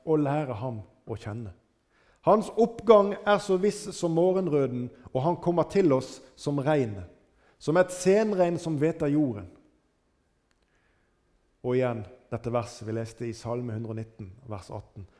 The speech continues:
"Opplat mine øyne, så jeg kan skue de underfulle ting i din lov." Du, Gud, han har gitt deg sitt ord. Han har gitt deg en bibel.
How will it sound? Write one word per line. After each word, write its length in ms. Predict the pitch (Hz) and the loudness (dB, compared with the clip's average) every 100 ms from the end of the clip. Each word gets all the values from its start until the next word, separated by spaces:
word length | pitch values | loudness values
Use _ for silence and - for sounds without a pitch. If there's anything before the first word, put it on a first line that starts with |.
| _ _ | _ _
"Opplat 800 | 214 208 - 135 117 117 - - 127 | -4 -4 -4 0 2 0 -8 -10 -2
mine 460 | 139 160 139 101 - - - | 0 2 0 -4 -8 -12 -4
øyne, 420 | 127 143 117 90 - _ _ _ | -2 -2 -6 -10 -16 _ _ _
så 160 | - 123 | -6 -2
jeg 240 | 151 131 | 0 -2
kan 180 | - 117 | -6 -10
skue 540 | 104 - 123 135 131 98 - - 123 | -10 -10 -6 -2 -2 -4 -12 -12 -8
de 140 | 127 - | -8 -8
underfulle 680 | 143 156 175 143 104 - 104 | -6 -4 -4 -4 -6 -8 -10
ting 320 | - 123 95 90 _ _ _ | -8 -6 -8 -10 _ _ _
i 140 | 107 | -8
din 240 | 110 107 92 - - | -6 -6 -10 -16 -10
lov." 220 | 107 98 - _ _ _ - | -8 -8 -14 _ _ _ -8
Du, 100 | 123 127 | -6 -6
Gud, 320 | 190 147 104 85 _ _ _ | -4 -4 -6 -12 _ _ _
han 180 | 156 143 | -6 -4
har 120 | 127 | -4
gitt 220 | 147 - - | -6 -8 -8
deg 280 | 104 95 - _ | -8 -8 -16 _
sitt 340 | - - 123 - | -16 -14 -14 -14
ord. 160 | 131 - _ - | -16 -18 _ -8
Han 100 | 156 | -6
har 80 | 143 | -4
gitt 180 | 156 156 | -4 -6
deg 180 | 127 123 107 | -10 -10 -10
en 140 | 104 110 _ | -10 -14 _
bibel. 460 | 127 120 110 - 110 | -12 -10 -12 -16 -20